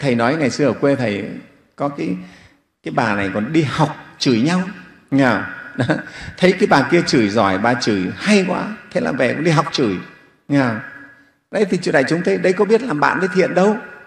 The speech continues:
Nghe không? Thấy người ta xấu mà cái xấu được người khác khen, thế là mình cũng bắt chước mình học. Nghe không? Đó, thế cho nên là nó rất nguy hiểm khi chúng ta không biết và không hiểu biết, không biết đạo lý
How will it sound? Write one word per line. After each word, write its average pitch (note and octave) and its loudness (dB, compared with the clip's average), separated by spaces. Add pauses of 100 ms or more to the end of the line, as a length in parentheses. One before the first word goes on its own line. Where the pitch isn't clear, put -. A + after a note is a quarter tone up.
(200)
Nghe D3 2
không? G2+ -2 (640)
Thấy F#3 2
người F#3 4
ta D#3+ 0
xấu E3 2
mà G3+ -2
cái E3+ -2
xấu E3 0
được C#3+ 2
người C3 4
khác F#3 -2
khen, D#3 0 (580)
thế E3 2
là G#3 4
mình D3 4
cũng D3+ -4
bắt F#3+ 0
chước A3 -2
mình C3 2
học. A2 -6 (160)
Nghe A#2+ 0
không? G2 -2 (460)
Đó, G2 -4
thế D3 2
cho D3 0
nên C3+ 2
là G#2 0 (380)
nó C3 2
rất D3+ 0
nguy C#3+ 8
hiểm G2+ 4
khi A#2 -2
chúng C#3 -2
ta B2+ -2
không C3+ -2
biết E3 2 (140)
và G2 -2 (440)
không D#3+ 0
hiểu B2 2
biết, C3 0 (560)
không - -4
biết F3+ 2
đạo F#2+ 0
lý A2 -2